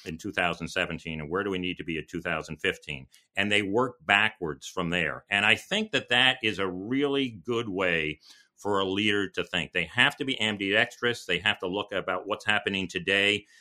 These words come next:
and, and what the organization needs to do to survive and, and, and meet payroll and, and help people. But if they are not putting fifteen to twenty percent of their time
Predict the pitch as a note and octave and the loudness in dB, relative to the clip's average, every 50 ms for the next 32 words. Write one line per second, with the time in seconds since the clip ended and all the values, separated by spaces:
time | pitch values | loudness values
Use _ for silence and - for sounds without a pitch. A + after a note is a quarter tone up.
0 | _ _ _ _ - - F#2+ F2+ F2 F2+ F2 - - F2+ F2+ F#2+ F#2 G#2 - - | _ _ _ _ -2 0 2 4 4 2 0 -2 -2 -4 -2 -2 -2 -4 -2 -2
1 | G#2 G#2 G2+ G2+ F#2+ F#2+ F#2 D#2+ G2+ G#2 G2+ - - G2 F#2 F#2+ F#2 F2 - F#2 | 0 0 0 0 -2 -2 -2 0 2 2 2 0 -2 -4 -4 -4 -6 -6 -6 -6
2 | E2+ F2+ F#2 F2 F2 E2+ - - D#2+ C#2+ F#2 F#2+ G2 G2+ G#2+ G#2+ G#2 F2 E2+ D#2 | -4 -2 -2 -4 -4 -6 -6 -8 -4 0 2 2 4 6 6 4 4 2 -2 -4
3 | D#2+ F2 - E2 E2+ E2+ - F2 F2+ G#2+ G#2 - - A#2+ A#2 A2+ A2 A2+ A#2 A2+ | -6 -6 -8 -8 -8 -6 -4 -4 -4 -4 -4 -2 2 2 4 4 4 4 6 6
4 | A2+ G#2+ F#2 E2+ D#2+ D#2+ - - F2+ F#2 F2+ - A2+ B2 A#2 - - A#2+ G#2 - | 4 4 2 0 -2 -4 -8 -8 -10 -10 -6 0 0 0 2 2 2 2 2 4
5 | A2 G#2+ G#2 - - - _ _ _ - A#2 A#2 - A#2 A2+ - - D3 F3+ G#3+ | 4 2 2 0 -6 -20 _ _ _ 4 4 4 4 2 2 6 8 8 8 8
6 | B3 B3 G#3 G3 F#3+ F#3 - _ - D#3 D3 C3+ C3 B2 A#2+ A2 - - F3 E3+ | 8 6 6 4 4 2 -2 _ 0 2 4 6 6 4 4 2 0 -2 -4 -2
7 | - - D#3+ D3 C3 - - - - B2+ B2+ B2+ A#2+ - A2 G2+ - G#2+ G2+ G2 | -4 -4 -4 -4 -2 -4 -6 -4 -2 0 0 0 0 -2 -2 -2 0 0 0 0
8 | F2 F#2 F2 E2+ - G2 F#2+ F2+ E2+ D#2 C#2+ C#2 D2 | 0 0 -2 -2 0 0 0 2 0 0 -4 -6 -10